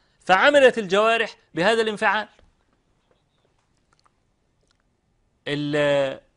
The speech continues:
السمع ده برضو نافذة إلى القلب، الذوق له نافذة إلى القلب،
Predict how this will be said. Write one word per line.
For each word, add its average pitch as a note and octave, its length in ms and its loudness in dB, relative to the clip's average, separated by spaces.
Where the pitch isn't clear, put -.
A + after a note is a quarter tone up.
السمع F3 560 -4
ده C#3+ 240 0
برضو D#3 340 -2
نافذة F3+ 400 -4
إلى D#3+ 160 -6
القلب، E3 360 -6
الذوق E3 680 0
له E3 240 -2
نافذة F#3+ 400 -4
إلى E3+ 200 -6
القلب، F#3+ 360 -6